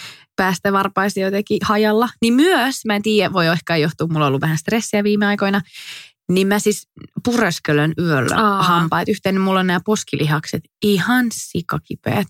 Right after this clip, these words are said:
Speaker 2: Onko sulikin sanottu hammaslääkäristä, että tarvis kiskot?
Speaker 1: Ei ennen oo,
Speaker 2: Joo.
Speaker 1: mutta tota niin, nyt pitää, pitää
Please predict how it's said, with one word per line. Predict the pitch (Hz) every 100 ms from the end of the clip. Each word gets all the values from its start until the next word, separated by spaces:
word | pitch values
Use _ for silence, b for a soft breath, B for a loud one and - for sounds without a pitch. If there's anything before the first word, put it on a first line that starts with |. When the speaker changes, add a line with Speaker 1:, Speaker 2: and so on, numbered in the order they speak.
| - _ _ _ b b
Speaker 2:
Onko | - 311
sulikin | 208 185 175
sanottu | 170 170 165 170
hammaslääkäristä, | 156 147 170 113 - 196 - -
että | -
tarvis | 160 - -
kiskot? | - 190 - 208 - -
Speaker 1:
Ei | 233 233
ennen | 302 302 180 156 -
oo, | 202
Speaker 2:
Joo. | 196 214 B B B B _
Speaker 1:
mutta | 185 - 190
tota | 175 180 175 175
niin, | 170 165 160 160 - _ _ _ 208
nyt | 247 -
pitää, | 220 214 202 202 -
pitää | 220 208